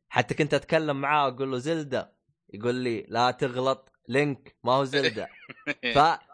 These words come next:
Speaker 1: فتحسه مو بس لابس اللبس وجاي كذا: "أوه، أنا كوسبلاي." لا، واحد فاهم وش اللبس حقه. بعكس السنة اللي فاتت تلقى واحد بس كذا لابس اللبس. السنة هذه زي ما تقول حاجة، شيء مرتب ومرتب بشكل غير طبيعي. وصراحة، يعني صراحة،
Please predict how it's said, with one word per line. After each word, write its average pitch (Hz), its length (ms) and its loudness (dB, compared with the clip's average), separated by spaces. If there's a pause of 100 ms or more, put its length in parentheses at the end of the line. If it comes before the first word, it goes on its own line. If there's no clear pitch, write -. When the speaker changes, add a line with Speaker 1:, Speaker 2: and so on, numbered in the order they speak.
(140)
Speaker 1:
فتحسه 233 520 -4
مو 262 180 -4
بس 247 280 -4
لابس 190 360 -2
اللبس 165 380 -4
وجاي 147 360 0
كذا: 139 300 -6
"أوه، 143 260 0
أنا 135 100 -4
كوسبلاي." 131 440 -6
لا، 330 320 0 (160)
واحد 208 400 -2
فاهم 196 340 0
وش 202 140 -10
اللبس 160 300 -10
حقه. 120 420 -8 (440)
بعكس 143 320 -4
السنة 208 180 -6
اللي 190 120 -4
فاتت 185 300 -4
تلقى 165 220 -2
واحد 151 260 0
بس 156 160 -10
كذا 131 240 -6
لابس 131 240 -4
اللبس. 120 360 -8 (420)
السنة 202 220 2
هذه 185 160 2
زي 131 180 -8
ما 147 100 -6
تقول 151 400 -6 (400)
حاجة، 139 720 -2
شيء 143 380 -4
مرتب 117 520 -4
ومرتب 104 520 -4
بشكل 113 280 -6
غير 113 200 -4
طبيعي. 98 600 -6 (400)
وصراحة، 139 1000 0
يعني 127 300 -2
صراحة، 143 640 -2